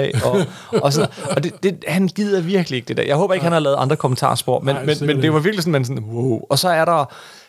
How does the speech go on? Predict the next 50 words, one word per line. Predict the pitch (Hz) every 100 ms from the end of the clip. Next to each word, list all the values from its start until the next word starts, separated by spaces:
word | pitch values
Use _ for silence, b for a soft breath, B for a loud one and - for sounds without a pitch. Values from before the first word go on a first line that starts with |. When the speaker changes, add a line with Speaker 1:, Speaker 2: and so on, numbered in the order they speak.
| _ -
Speaker 1:
flere | 175 190 190
timer, | - - 214 247 185
hvor | 139
man | 139
viser, | 151 156
hvordan | 139 139 143
de, | 160
de | - 151
træner | - - 147 170
de |
her | 160
skuespillere | 147 - 147 - 135 131
i | 135
at | 127 - -
gå | 147 151 -
som | - 139 131
aber | 120 127 131 135
og | 135 - 117
alt | 143 135
muligt, | 135 135
og | 127 - B B B B
tretten | - - 202 208 196
timers | - 165 160 165 - _ _ _ -
dødkedelig | 180 185 147 _ - 139 131 131 -
ekstra | 117 - 104
materiale. | 101 - 107 107 - -
Speaker 2:
Jamen, | 131
det | 151
er | 139
Speaker 1:
Og |
Speaker 2:
det, | 117
Speaker 1:
jeg |
Speaker 2:
der | 135
Speaker 1:
siger | - - 165
det, | 175
fordi | 165 135
jeg | 131
har | 123
set | 120 - 156 -
det. | 120 - -
Speaker 2:
Jamen, | 127
det | 120 -
er | 127
det, | - 135
der | 135
er |
så | 123 143
fascinerende | - 131 - 127 120 135
med | 113
film. | - 131 120